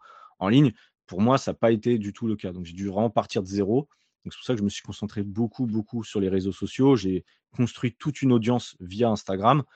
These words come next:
heu, ce qui me permet aujourd'hui d'en vivre, heu, bien, tu vois, de me permettre de, de vivre, heu, de ma passion et tout ça. Mais ouais, ça a été galère. La première année, honnêtement, je me suis pas sorti un salaire énorme, heu, mais c'était logique, tu vois. Je connais personne dans le coaching en ligne qui, dès le début, cartonne.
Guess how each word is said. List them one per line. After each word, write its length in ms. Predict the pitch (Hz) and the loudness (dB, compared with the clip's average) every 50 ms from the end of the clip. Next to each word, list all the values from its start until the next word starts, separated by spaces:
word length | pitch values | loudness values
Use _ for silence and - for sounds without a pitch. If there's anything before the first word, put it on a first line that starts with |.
| _ _ _ _ _ _ - | _ _ _ _ _ _ -8
heu, 140 | 87 85 87 | -8 -8 -8
ce 80 | - | -4
qui 100 | - 110 | 2 2
me 60 | 107 | 4
permet 240 | 101 113 107 113 117 | 6 6 6 6 4
aujourd'hui 260 | 107 101 101 104 104 | 4 2 0 0 -2
d'en 120 | 95 98 95 | -2 -2 0
vivre, 340 | 101 117 135 127 107 90 87 | 0 2 2 2 0 0 -2
heu, 420 | 92 90 90 87 87 87 90 85 - - | -4 -4 -4 -6 -6 -6 -8 -10 -10 -10
bien, 440 | 98 85 87 95 120 135 160 160 - | -10 -8 0 2 2 2 2 0 -4
tu 100 | - 110 | -6 -6
vois, 60 | 101 | -4
de 100 | 95 92 | -4 -6
me 60 | 87 | -6
permettre 320 | - - 90 95 95 95 90 | -8 -8 -6 -6 -6 -8 -8
de, 160 | 90 87 87 | -10 -12 -12
de 120 | 90 90 | -12 -12
vivre, 300 | 87 92 107 107 98 90 90 | -8 -6 -4 -4 -4 -6 -8
heu, 140 | 90 95 - _ _ _ _ _ _ _ _ - | -10 -12 -16 _ _ _ _ _ _ _ _ -2
de 60 | 98 | 2
ma 100 | 98 98 90 | 2 2 2
passion 340 | - 92 - - - 120 | 0 -4 -4 -2 0 2
et 40 | 110 | 2
tout 140 | 104 - 104 | 0 -2 -2
ça. 240 | - 131 139 151 - _ _ _ - | 2 2 2 2 0 _ _ _ 2
Mais 380 | 101 110 127 139 147 143 - _ _ _ _ _ _ | 6 8 10 8 8 6 2 _ _ _ _ _ _
ouais, 160 | 107 104 85 - | 0 0 0 0
ça 160 | - - 104 | -2 0 0
a 40 | 95 | 0
été 180 | 92 - 110 101 | 2 2 2 4
galère. 340 | 101 101 98 101 113 117 | 6 6 6 6 4 4
La 100 | 117 98 | 2 0
première 420 | 90 - - 110 110 110 110 98 101 | -2 -2 0 2 4 4 4 4 4
année, 280 | 104 107 113 117 120 | 4 4 4 4 2
honnêtement, 400 | 113 101 101 101 92 - 110 113 | 2 2 2 0 0 -2 -2 -2
je 80 | 107 95 | -2 -4
me 60 | 95 | -8
suis 240 | - - - 98 92 | -10 -10 -10 -12 -10
pas 160 | - - 107 | -8 -8 -10
sorti 320 | 104 - - - - - 113 | -10 -10 -14 -16 -10 -8 -6
un 80 | 101 | -6
salaire 320 | - - 107 98 101 98 95 | -6 -4 -4 -4 -4 -4 -2
énorme, 320 | 92 98 113 127 135 123 - _ - - - - - _ _ _ - | 0 0 2 2 0 -2 -4 _ -20 -20 -20 -20 -20 _ _ _ -10
heu, 440 | 90 85 82 80 78 76 69 71 76 82 | -8 -6 -6 -6 -6 -6 -8 -8 -4 2
mais 220 | 95 117 127 135 | 4 6 8 6
c'était 400 | 127 - 113 92 113 110 107 104 | 6 4 0 2 4 4 4 4
logique, 320 | 101 110 117 110 113 107 - | 4 4 2 2 -2 -4 -8
tu 100 | - 92 | -8 -10
vois. 100 | 90 90 | -10 -10
Je 100 | 85 85 | -12 -14
connais 220 | - - 95 92 | -10 -8 -8 -8
personne 300 | 82 - 104 - - 117 | -6 -8 -10 -6 -4 -4
dans 40 | 104 | -4
le 40 | 92 | -4
coaching 300 | - 98 90 - - 98 | -4 -8 -8 -6 -4 -2
en 40 | 95 | 0
ligne 180 | 101 110 113 | 0 0 0
qui, 140 | 104 - - | -2 -4 -8
dès 100 | 92 95 | -8 -8
le 60 | 92 | -6
début, 240 | 87 95 90 98 101 | -6 -6 -6 -6 -6
cartonne. 440 | 104 - 90 - - 110 117 123 - | -8 -8 -10 -6 -6 -4 -4 -4 -6